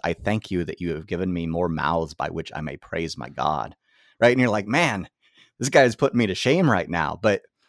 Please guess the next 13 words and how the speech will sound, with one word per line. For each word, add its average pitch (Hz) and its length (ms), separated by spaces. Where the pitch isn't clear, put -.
but 113 120
the 117 60
great 139 280
thing 110 140
is 92 120
that 104 100
the 98 100
Lord 113 260
promises 95 840
that, 95 180
you 101 100
know, 87 260
uh, 85 200